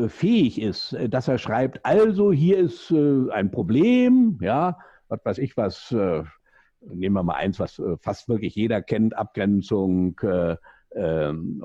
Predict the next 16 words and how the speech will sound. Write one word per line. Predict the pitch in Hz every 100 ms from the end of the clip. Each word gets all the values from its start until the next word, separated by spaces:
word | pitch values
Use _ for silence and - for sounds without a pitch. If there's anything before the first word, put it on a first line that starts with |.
| -
räuberischer | 104 104 95 -
Diebstahl, | 87 117 127 - 123 110 110 110 104 107
äh, | 101 95
äh, | 92
oder, | 90 - 87 - 101 92 98
oder | 104 98 95 110 101
sagen | 98 101
wir | 90
Raub | 90 87 104 139
und | 135
Erpressung, | 104 90 - 127 92 71
Abre-, | 110 98 98
Abgrenzung, | 113 113 107 98 90 90 101 87
Raub | 92 110
und | 104 87
Erpressung. | 85 147 180 147 139